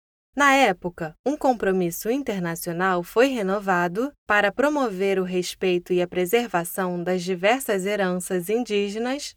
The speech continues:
no mundo todo. A cada ano, o Dia Internacional dos Povos Indígenas traz um tema específico e, em dois mil e vinte e quatro, o tema é, abre aspas,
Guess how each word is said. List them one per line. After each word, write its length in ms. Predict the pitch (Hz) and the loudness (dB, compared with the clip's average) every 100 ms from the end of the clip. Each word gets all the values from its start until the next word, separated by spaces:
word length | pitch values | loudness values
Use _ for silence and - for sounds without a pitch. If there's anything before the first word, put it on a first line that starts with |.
| _ | _
no 140 | 240 | -2
mundo 340 | 240 233 254 339 | 0 0 0 0
todo. 500 | - 214 185 196 190 - _ _ - | 2 2 2 0 -2 -6 _ _ -4
A 120 | 220 | -2
cada 320 | - 294 196 | 2 2 4
ano, 500 | 190 214 196 175 170 _ | 0 0 -2 -4 -8 _
o 120 | 226 | -4
Dia 380 | 202 220 226 214 | -2 -2 2 2
Internacional 920 | 269 294 269 233 233 240 220 185 175 | 0 -2 -2 -2 -4 -6 -4 -4 -4
dos 180 | 170 175 | -6 -2
Povos 420 | 233 254 214 180 | 4 4 4 -2
Indígenas 800 | 170 165 202 185 170 170 170 - _ | -2 -2 -2 -2 -2 -6 -10 -14 _
traz 340 | - 185 180 180 | 0 2 2 0
um 140 | 254 | -4
tema 360 | 269 190 196 208 | 0 0 0 -2
específico 1040 | 185 - 262 269 220 202 190 262 302 302 - _ - | -2 0 0 0 -4 -6 -6 -6 -4 -6 -8 _ -2
e, 220 | 285 247 | 2 4
em 140 | 226 | 4
dois 200 | 214 220 | 4 2
mil 160 | 240 302 | 2 0
e 80 | 233 | 0
vinte 280 | 175 170 | -2 -6
e 40 | 175 | -6
quatro, 560 | 214 202 175 - 165 - - | 2 2 2 -4 -12 -8 -4
o 100 | 247 | -4
tema 500 | - 180 175 202 240 | -2 -2 0 -2 0
é, 300 | 196 208 269 _ _ - | 0 -2 -4 _ _ 0
abre 320 | 240 277 320 | 2 2 2
aspas, 720 | 190 165 - 175 165 - - | 2 2 -6 -10 -10 -12 -18